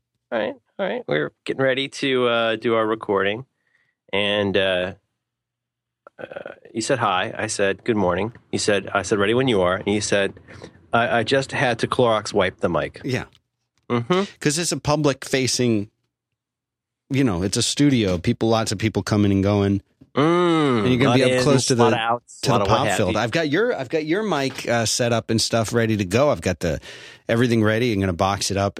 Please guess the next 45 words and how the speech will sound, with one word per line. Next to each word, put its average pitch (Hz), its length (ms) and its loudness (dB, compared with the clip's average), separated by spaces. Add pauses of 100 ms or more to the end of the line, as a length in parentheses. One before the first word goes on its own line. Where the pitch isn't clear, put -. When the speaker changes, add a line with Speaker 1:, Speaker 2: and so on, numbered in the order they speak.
Speaker 2:
and, 90 320 -2
uh, 80 220 -2
it 78 160 -10
should 104 260 -2
go 110 120 4
out 98 160 0
to, 101 180 0
today 110 300 0
or 110 60 0
tomorrow. 95 360 0 (540)
Speaker 1:
That's 196 240 -2
so 202 340 2
nice 208 320 -2
of 185 100 -4
you, 156 80 0
Dan. 131 320 0
Thank 202 300 -2
you. 120 260 2
Speaker 2:
You're 117 100 2
welcome. 113 520 -2 (260)
Speaker 1:
I - 120 -2
realize 226 380 -2
I 190 100 0
overdrive 117 640 0
a 104 60 -4
lot. 98 240 2
I 107 40 0
get 160 140 2
excited 160 580 0
and 135 120 0
I 107 60 0
laugh 120 600 -2
and 127 160 -2
I, 117 100 0
and 113 200 -2
I, 110 180 -2
I 113 220 -2
overdrive. 131 560 0
I 123 80 0
gotta 123 140 0
work 127 180 0
on 123 60 0
my 110 100 0
mic 110 200 -2
skills. - 460 -8